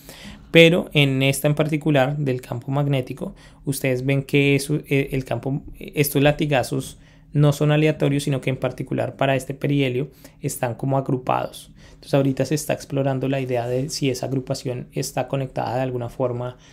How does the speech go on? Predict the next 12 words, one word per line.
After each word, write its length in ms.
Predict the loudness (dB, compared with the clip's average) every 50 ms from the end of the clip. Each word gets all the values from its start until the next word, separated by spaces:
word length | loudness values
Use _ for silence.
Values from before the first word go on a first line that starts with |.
| -20 -20 -20 -20 -4
con 220 | 0 0 0 2
supergranulación 1040 | 0 0 0 0 0 2 2 0 0 0 -4 -4 -6 -2 0 2 2 2 2 0 -4
o, 260 | -6 -6 -8 -10 -12 -16 -20 -20 -20 -20 -20 -20 -20 -10 -6
eh, 480 | -4 -2 -2 -2 -4 -6 -8 -8 -10 -4
con 180 | -2 -2 0 0
algún 240 | -2 -2 -4 -4
otro 260 | -4 -6 -4 -4 -4 -4
efecto 800 | -4 -2 -2 -2 -2 -2 -6 -10 -6 -4 -2 -2 -2 -4 -6 -10 -16 -20 -20 -20 -20 -20 -18 -8
a, 560 | -4 -2 -2 -2 -2 -4 -4 -6 -8 -6 -4
a 60 | -4
gran 240 | -2 -2 -4 -4 -4
escala 640 | -6 -10 -8 -4 -4 -2 -2 -2 -4 -6 -8 -10